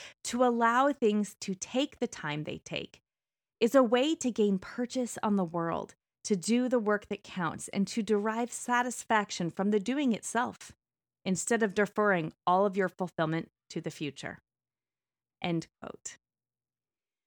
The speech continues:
So I'm not saying that you're necessarily in a hurry as you read April or anyone else who's listening to this, but something Oliver said there, that letting things take the time they take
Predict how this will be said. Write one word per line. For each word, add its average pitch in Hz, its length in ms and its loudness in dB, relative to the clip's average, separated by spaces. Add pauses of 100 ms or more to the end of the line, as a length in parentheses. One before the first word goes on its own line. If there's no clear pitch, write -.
(600)
So 311 340 6
I'm 285 120 6
not 370 200 4
saying 240 360 4
that 208 60 2
you're 196 100 0
necessarily 190 720 2
in 190 80 0
a 175 60 2
hurry 180 360 0
as 170 160 -2
you 170 80 -4
read 156 220 -2
April 160 360 -4
or 151 240 -4 (140)
anyone 175 300 0
else 185 180 0
who's 214 180 -4
listening 202 380 4
to 190 100 -6
this, 190 280 2 (100)
but 233 400 4
something 427 380 -2 (120)
Oliver 220 420 4
said 226 320 2
there, 160 280 0
that - 180 4
letting 294 460 4 (100)
things 294 400 2
take - 440 -6
the 233 80 -4
time 202 400 -2
they 175 140 -2
take 165 500 -6